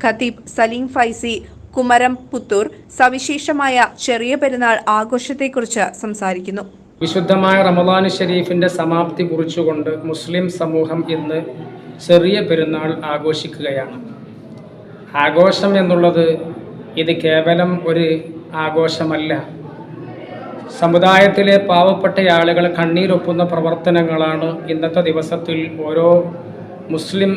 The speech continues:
Speaker 2: സുഹൃത്തുക്കളും ചെയ്യേണ്ടത്. ആഭാസകരമാക്കി ആഘോഷം നമ്മൾ മാറ്റാതെ പീഡിതരും മർദ്ദിതരുമായിരിക്കുന്ന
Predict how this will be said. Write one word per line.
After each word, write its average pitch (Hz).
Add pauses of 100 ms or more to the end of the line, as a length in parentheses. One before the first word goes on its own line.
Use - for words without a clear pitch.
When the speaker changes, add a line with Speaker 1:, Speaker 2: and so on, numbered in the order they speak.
(220)
Speaker 2:
സുഹൃത്തുക്കളും 170 (120)
ചെയ്യേണ്ടത്. 156 (720)
ആഭാസകരമാക്കി 175 (160)
ആഘോഷം 165
നമ്മൾ 165 (100)
മാറ്റാതെ 160 (680)
പീഡിതരും 190
മർദ്ദിതരുമായിരിക്കുന്ന 170